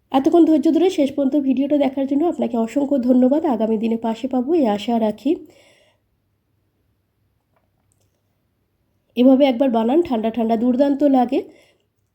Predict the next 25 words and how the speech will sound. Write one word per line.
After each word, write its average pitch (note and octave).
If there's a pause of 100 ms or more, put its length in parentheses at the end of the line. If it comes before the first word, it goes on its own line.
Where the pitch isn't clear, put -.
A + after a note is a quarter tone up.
(420)
আজ B3
এই D4+
পর্যন্ত, D4+
আবার B3+
একটা B3
নতুন A#3+
রেসিপির D4
সঙ্গে C#4+
দেখা C4
হবে। C4+
সু-, -
সুস্থ D4
থাকবেন, D#4
ভালো A3
থাকবেন, A#3
নিজের A#3
খেয়াল C#4+
রাখবেন। D4
আপনি C4
ভালো B3+
থাকলে C4
আপনার A3+
পরিবারও A3+
ভালো B3
থাকবে। B3+